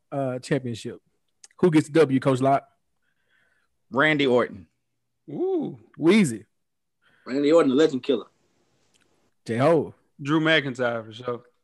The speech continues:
Speaker 1: I'm going with Drew McIntyre as well.
Speaker 3: Oh.
Speaker 1: And lastly, the main event of the evening, Bayley, the SmackDown Women's Champion, versus Sasha Banks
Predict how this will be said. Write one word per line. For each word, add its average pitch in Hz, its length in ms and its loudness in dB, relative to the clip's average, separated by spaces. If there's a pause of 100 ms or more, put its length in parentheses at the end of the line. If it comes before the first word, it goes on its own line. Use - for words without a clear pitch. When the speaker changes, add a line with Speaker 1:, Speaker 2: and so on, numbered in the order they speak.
Speaker 1:
I'm 131 300 -6
going 139 220 2
with 127 100 2
Drew 135 120 2
McIntyre 135 500 -2
as 123 100 -4
well. 110 360 -6 (500)
Speaker 3:
Oh. 131 60 -20
Speaker 1:
And 143 340 -10
lastly, 147 480 -2
the 117 100 -10
main 147 200 2
event 147 240 2
of 139 60 2
the 143 80 -2
evening, 143 480 -2 (480)
Bayley, 147 680 2
the 117 60 -16
SmackDown 151 680 0
Women's 143 320 0
Champion, 120 400 -2
versus 123 360 -6
Sasha 151 400 -2
Banks 120 600 -4